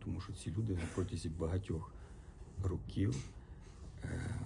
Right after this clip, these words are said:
не проявляли на мене жодних образ чи якихось невдоволень. Ніхто ніде не заявляв, е, раніше про це. І те, що це відбувається,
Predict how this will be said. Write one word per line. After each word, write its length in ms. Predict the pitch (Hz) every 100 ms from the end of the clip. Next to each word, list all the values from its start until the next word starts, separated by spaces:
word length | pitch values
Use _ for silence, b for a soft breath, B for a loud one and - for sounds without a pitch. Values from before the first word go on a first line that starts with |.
| -
не 260 | 87 98 131
проявляли 800 | 101 95 87 82 98 104 95 90 -
на 120 | 85
мене 260 | 87 90
жодних 520 | 90 95 98 95 - 82
образ 500 | 78 90 117 - -
чи 200 | - -
якихось 520 | 80 - - - -
невдоволень. 720 | 82 80 82 80 110 110 101 98 B - -
Ніхто 380 | 85 85 - 127
ніде 380 | 113 98 101 92
не 140 | 87
заявляв, 600 | 80 82 82 80 101 127 131 - -
е, 40 | 113 104 101 98 101 - - - - 95
раніше 420 | 98 98 95 -
про 180 | - 98
це. 200 | 95 - 95 - B B B - - - 82
І 460 | 82 85 82 82 80
те, 200 | 120 117
що 340 | 98 - 95 95 -
це 180 | 107
відбувається, 880 | 90 82 85 87 90 82 80 - 82